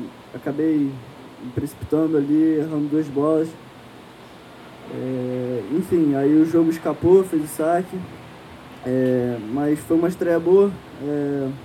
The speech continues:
além de tudo, foi uma experiência jogar o Rio Open, sempre foi um sonho meu. É, espero estar aqui nos próximos anos.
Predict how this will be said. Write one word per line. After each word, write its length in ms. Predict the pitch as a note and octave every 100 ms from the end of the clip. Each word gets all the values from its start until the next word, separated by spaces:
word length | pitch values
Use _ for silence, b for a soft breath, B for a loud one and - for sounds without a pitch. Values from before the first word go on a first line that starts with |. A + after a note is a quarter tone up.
| - - - - - - - -
além 260 | - E3 F3
de 80 | D#3+
tudo, 560 | E3 F3 E3+ E3 D3+ -
foi 100 | D#3+
uma 120 | D#3+
experiência 680 | E3 D#3+ D3 D3 D#3+ F3 D3
jogar 600 | C#3 B2+ C3+ C#3 C#3 C3+ B2+ B2+ - -
o 40 | C3
Rio 360 | C#3+ C3+ C#3
Open, 260 | D3 C#3+ C3+
sempre 260 | - C3+ C#3
foi 100 | C#3+
um 80 | C3
sonho 240 | C#3 C3+
meu. 300 | C3 C#3 D3 - - - - - - - - - A#2+
É, 200 | C3 C3+
espero 320 | B2+ C#3+ D3
estar 140 | D3
aqui 180 | C#3 D#3
nos 120 | C#3
próximos 500 | C#3 C#3 C#3+ C#3 B2+
anos. 360 | C#3+ D#3+ D#3+